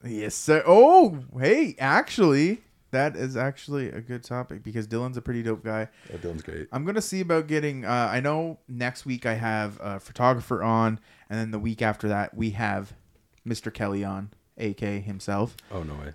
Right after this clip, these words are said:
Speaker 1: Uh, yeah,
Speaker 2: Cool.
Speaker 1: he, he's, is totally down for it. I was like, "Man, this
Speaker 2: I already know what
Speaker 1: great."
Speaker 2: type of food he'd be.
Speaker 1: Well, we're gonna do something different for him. It might be like, you know, what favorite, what's your, what,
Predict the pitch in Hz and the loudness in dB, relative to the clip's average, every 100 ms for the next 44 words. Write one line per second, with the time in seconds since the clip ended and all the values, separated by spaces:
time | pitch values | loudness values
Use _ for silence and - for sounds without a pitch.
0 | _ 110 92 104 139 107 113 120 139 120 | _ -4 0 2 2 2 -2 -2 -2 -4
1 | 120 120 - 113 123 123 107 104 110 104 | -6 -6 -2 -2 -2 -6 -4 -6 -2 -2
2 | 98 98 104 101 98 107 57 - - - | 0 -2 -4 -4 -6 -8 -10 -12 -14 -16
3 | - - 85 85 78 - 82 - - 80 | -14 -4 0 0 0 0 -2 -4 -4 -4
4 | 78 80 92 - _ _ - - 233 - | -4 -4 -6 -10 _ _ -20 -4 -4 -2
5 | 285 - - - - - 117 151 147 170 | -6 -6 -14 -20 -20 -20 -2 2 4 4
6 | 220 214 277 240 208 170 143 147 170 139 | 4 6 4 4 0 2 2 2 0 -2
7 | 113 110 110 - - - - - - 127 | -2 -2 -4 -6 -18 -20 -20 -10 -8 0
8 | 156 185 202 180 135 139 135 123 123 143 | 2 2 4 4 2 0 0 0 0 -2
9 | 269 151 147 - _ 143 165 - 170 147 | 0 0 0 -4 _ 0 0 0 0 2
10 | 165 | 0